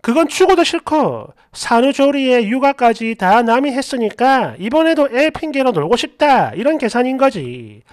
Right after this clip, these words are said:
만약 이게 아니라면 정말 불길한 생각이 드는데 당분간 관계 거부하시고요. 한 몇 달 정도 계속 확인해 보세요. 그리고 큰아이도 유전자 검사가 꼭 필요해 보입니다.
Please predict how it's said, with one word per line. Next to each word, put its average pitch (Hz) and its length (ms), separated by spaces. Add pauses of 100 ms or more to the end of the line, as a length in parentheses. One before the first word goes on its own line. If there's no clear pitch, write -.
(300)
만약 226 420
이게 220 220
아니라면 240 720
정말 294 480
불길한 285 460
생각이 269 400
드는데 202 720 (280)
당분간 262 600
관계 285 320
거부하시고요. 254 1040
한 202 180
몇 262 160
달 311 200
정도 262 220
계속 - 340
확인해 277 300
보세요. 220 500 (420)
그리고 302 240
큰아이도 226 1000 (320)
유전자 277 380
검사가 233 400
꼭 247 180
필요해 285 420
보입니다. 202 640